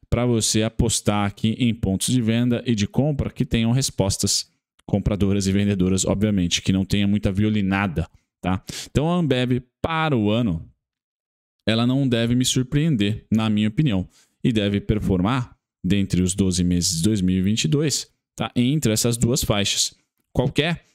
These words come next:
momento, na minha opinião, que os preços saírem dessas faixas, tanto pra baixo, tá?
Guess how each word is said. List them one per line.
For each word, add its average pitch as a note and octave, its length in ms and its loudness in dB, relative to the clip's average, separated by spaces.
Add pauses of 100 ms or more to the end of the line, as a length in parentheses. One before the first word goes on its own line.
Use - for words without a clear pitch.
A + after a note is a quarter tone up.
(260)
momento, A#2+ 600 0
na C#3+ 240 0
minha A#2+ 240 2
opinião, G2 540 0
que C3 220 0
os A#2 160 -2
preços - 500 -2
saírem C3+ 880 0 (840)
dessas - 280 0
faixas, G2+ 480 -2
tanto - 320 -2
pra B2+ 140 0
baixo, C#3 440 -2 (680)
tá? G#2 160 -2